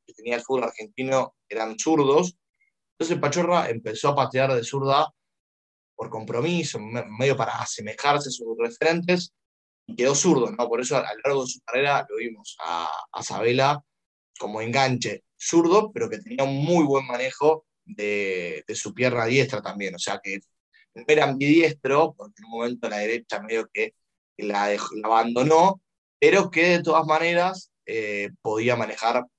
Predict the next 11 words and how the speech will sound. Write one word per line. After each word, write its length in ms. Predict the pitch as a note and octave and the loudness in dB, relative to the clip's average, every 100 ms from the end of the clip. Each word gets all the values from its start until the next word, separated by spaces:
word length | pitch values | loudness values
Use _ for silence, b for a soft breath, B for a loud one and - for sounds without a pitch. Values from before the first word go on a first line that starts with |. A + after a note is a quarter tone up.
| _ - | _ 0
muy 240 | D3 C3+ | 2 4
bien, 320 | A#2+ G#2 - _ _ _ | 2 0 -6 _ _ _
eh, 560 | - F#2 E2+ D#2+ D2 - | -2 0 0 -2 -6 -8
su 220 | - F#2+ | -10 -6
pierna 500 | A2+ A#2+ A#2 A#2+ - - _ - | 0 0 2 0 -2 -6 _ -6
inhábil, 640 | A2+ D3+ C3 G#2+ G2 F#2 | 0 2 2 0 -6 -10
por 180 | - G#2 | -4 -2
decirle 760 | G#2 - A2 A2 G2+ G2 F#2 - _ _ | -2 -4 -4 -2 0 0 -2 -8 _ _
de 140 | A2 A2 | -4 0
alguna 380 | A2 A2+ A2+ A2 | 0 0 0 -2
manera. 460 | G2+ F#2+ F2+ - | -2 -4 -4 -6